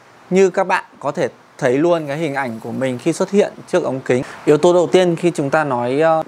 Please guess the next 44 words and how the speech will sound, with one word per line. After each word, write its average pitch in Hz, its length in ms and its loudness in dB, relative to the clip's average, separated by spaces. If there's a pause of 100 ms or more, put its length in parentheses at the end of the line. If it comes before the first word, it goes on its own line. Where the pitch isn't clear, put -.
đến 139 400 0 (140)
và 120 160 0
phân 147 160 -6
tích 190 320 0
trong 143 180 -6
ánh 127 120 -4
sáng, 127 400 -2 (140)
đó 120 180 -2
chính 139 160 -8
là 156 60 0
nguồn 127 260 -2
sáng. 117 320 -4 (340)
Như 165 80 2
các 202 140 4
bạn 185 200 -2
có 151 60 -4
thể 143 160 -2
thấy 135 360 -2 (360)
là 135 100 0
mình 135 260 -2
đang 156 140 -2 (160)
xuất 220 160 2
hiện 226 200 4
trước 214 140 -6
khuôn 196 160 -6
hình 135 360 -8
ở 113 160 -12
đây, 139 240 0 (400)
thì 117 60 -10
các 131 60 -2
bạn 127 280 -4
có 135 120 -6
thể 135 140 -4
thấy 113 240 -8
là 135 140 -4
mình 123 320 -2
sẽ - 200 -8
có 120 220 -2 (100)
hai 190 260 0
nguồn 156 280 0
sáng 123 280 -8
chính 139 240 -2 (160)
chiếu 131 240 2
vào. 151 280 0